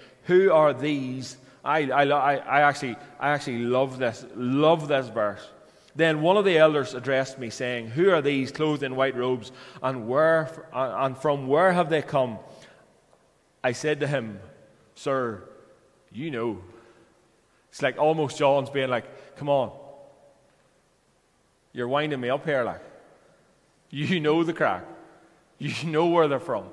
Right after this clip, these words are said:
You know who they are." And he said to me, "These are the ones coming out of the great tribulation. They have washed their robes and made them white in the blood of the Lamb."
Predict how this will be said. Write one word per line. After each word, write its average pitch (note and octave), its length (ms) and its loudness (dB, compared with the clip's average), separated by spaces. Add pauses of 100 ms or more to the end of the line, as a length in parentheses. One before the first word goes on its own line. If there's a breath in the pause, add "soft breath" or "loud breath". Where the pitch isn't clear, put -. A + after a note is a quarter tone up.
You D#3 160 -4
know E3 340 4
who D#3+ 160 2
they C#3 140 2
are." G2 240 0 (1500 soft breath)
And A#2 100 -8
he A2+ 60 -8
said C#3 240 -2
to C#3 60 -4
me, B2 160 -4
"These C#3 320 0
are D#3 40 0
the C#3+ 100 2
ones B2+ 380 0
coming B2+ 320 -6
out B2 180 0
of A2+ 120 -8
the A2 60 -10
great A#2 280 -8
tribulation. G#2 600 -8
They A2 100 -4
have A2 140 -4
washed A#2+ 520 -2
their A2+ 140 -4
robes A2+ 420 -4
and A2 100 -10
made A2+ 160 -6
them G#2 180 -8
white A2 240 -4
in A2 80 -10
the G#2 60 -8
blood G#2 220 -6
of G#2+ 80 -6
the G2 80 -6
Lamb." F2 300 -6